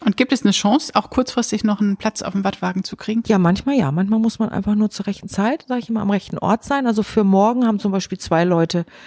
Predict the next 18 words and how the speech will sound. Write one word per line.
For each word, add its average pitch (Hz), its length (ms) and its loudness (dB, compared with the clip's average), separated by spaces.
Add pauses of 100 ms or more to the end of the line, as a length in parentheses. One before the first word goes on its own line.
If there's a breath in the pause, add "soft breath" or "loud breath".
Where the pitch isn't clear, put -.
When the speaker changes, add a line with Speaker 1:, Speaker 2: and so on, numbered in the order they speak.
(420 loud breath)
Speaker 2:
abgesagt, 247 760 -2
wegen, 202 240 2
weiß 170 200 2
ich 226 120 -4
jetzt, 226 200 -4
kann 196 140 -2
man 220 140 4
ja, 220 160 4
wegen 180 140 -2
Krankheit 202 460 -4
oder 214 160 -4
so, - 100 -6
irgendwas 190 340 -2
ist - 180 -6
da. 202 100 0
Wir 180 140 0
haben 180 140 -2
jetzt, - 320 -4